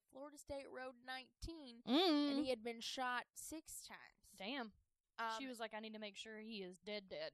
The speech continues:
Speaker 1: Yeah, she had, she had some anger. Um, and then her third murder, his name was Charles, and, you know, I'm not gonna try to say his last name because I'm here for a good time. Not
Speaker 2: What's his last name? Wait, hold on.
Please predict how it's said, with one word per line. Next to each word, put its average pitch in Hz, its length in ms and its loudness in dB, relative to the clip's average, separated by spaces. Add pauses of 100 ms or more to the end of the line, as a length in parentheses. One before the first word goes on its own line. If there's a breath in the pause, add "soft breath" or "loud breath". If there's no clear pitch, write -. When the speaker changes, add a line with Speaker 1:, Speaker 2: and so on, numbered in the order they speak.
Speaker 1:
Yeah, 226 300 -4
she 285 240 -12
had, 294 160 0 (320)
she - 200 -8
had 302 140 -6
some 220 120 -8
anger. 190 280 -12 (560 soft breath)
Um, 226 240 -2
and 220 160 -8
then 214 260 -4 (180)
her 226 200 -4 (540)
third 381 220 0
murder, 202 440 -2
his 226 100 -8
name 220 120 -6
was 214 140 -8
Charles, - 580 -2 (240)
and, 226 180 -4
you 233 80 -6
know, 220 260 -4 (440)
I'm 240 140 -2
not 277 200 -4
gonna 269 140 -8
try 262 200 -2
to 262 60 -6
say 254 140 -10
his 233 140 -10
last 202 300 -6
name 208 200 -10
because 208 600 -10 (380)
I'm 285 80 -6
here 339 120 -2
for 247 100 -2
a 226 40 -2
good 208 140 -4
time. 226 340 -8
Not 214 200 0
Speaker 2:
What's 226 140 0
his 220 160 -4
last 220 240 -4
name? 180 200 -8 (220)
Wait, 247 160 12
hold 247 200 8
on. 208 120 10